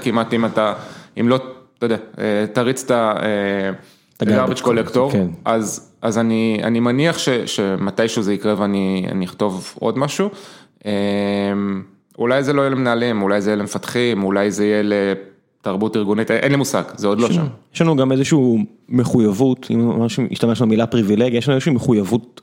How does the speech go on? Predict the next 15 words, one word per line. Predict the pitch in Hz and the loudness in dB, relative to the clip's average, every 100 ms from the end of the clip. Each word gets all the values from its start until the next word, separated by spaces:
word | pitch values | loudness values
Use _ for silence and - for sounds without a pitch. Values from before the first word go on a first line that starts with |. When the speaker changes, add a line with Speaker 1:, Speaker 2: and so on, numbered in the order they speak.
| - | -10
Speaker 2:
החוצה, | - 113 - 92 - | -2 0 0 -6 -6
איך | 107 | -2
שאני | - 104 107 | 0 2 2
רואה | 98 95 95 | 2 2 0
את | |
זה. | 90 95 - - | -2 -4 -6 -10
Speaker 1:
מהמם. | 113 139 | -6 -4
Speaker 2:
זאת | 143 | 0
אומרת, | 113 113 113 110 _ _ _ _ _ _ _ _ _ _ _ _ _ _ _ _ _ | 2 2 0 -4 _ _ _ _ _ _ _ _ _ _ _ _ _ _ _ _ _
התעשייה | - 131 123 151 | -4 -2 0 0
פה | 156 | 2
היא | 131 | 2
לא | 123 | 4
מובן | 110 98 | 2 2
מאליו. | 90 87 | 0 0